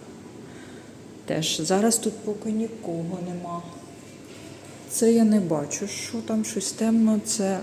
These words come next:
напевно, або душ, або що. А, там якісь ліхтарики. Не знаю, якась таємнича кімната. Оце сауна. Оце посеред,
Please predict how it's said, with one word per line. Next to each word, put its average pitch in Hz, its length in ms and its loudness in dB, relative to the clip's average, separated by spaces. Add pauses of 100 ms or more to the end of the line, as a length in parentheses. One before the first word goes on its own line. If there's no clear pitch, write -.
напевно, 196 540 6
або 180 180 6
душ, 202 420 4
або 175 180 2
що. 214 300 2 (180)
А, 175 180 6
там 180 240 2
якісь 190 320 2
ліхтарики. 196 760 0 (540)
Не 170 160 4
знаю, 143 400 0
якась 170 260 2
таємнича 185 640 8
кімната. 233 680 6 (580)
Оце 175 260 2
сауна. 175 640 2 (440)
Оце 196 640 6 (960)
посеред, 180 580 4